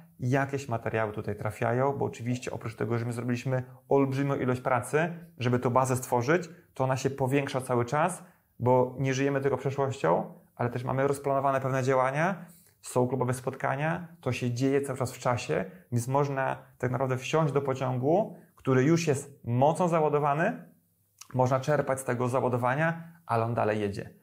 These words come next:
Fajnie było, żebyście nie pozwolili, żeby wam odjechał. Wsiadacie do niego i tworzymy sobie dalej treści, które będą miały miejsce w kolejnych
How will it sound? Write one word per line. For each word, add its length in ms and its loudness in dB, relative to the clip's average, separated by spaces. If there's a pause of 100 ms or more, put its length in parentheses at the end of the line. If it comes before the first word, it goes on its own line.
(140)
Fajnie 340 2
było, 140 2
żebyście 600 -2 (180)
nie 120 0
pozwolili, 360 -4
żeby 200 -2
wam 260 -2
odjechał. 580 2 (540)
Wsiadacie 380 2
do 80 0
niego 640 0
i 80 0
tworzymy 340 -2
sobie 180 -4
dalej 480 -2 (220)
treści, 420 -2
które 180 -6
będą 220 -4
miały 260 -2
miejsce 640 -6 (400)
w 60 -20
kolejnych 680 0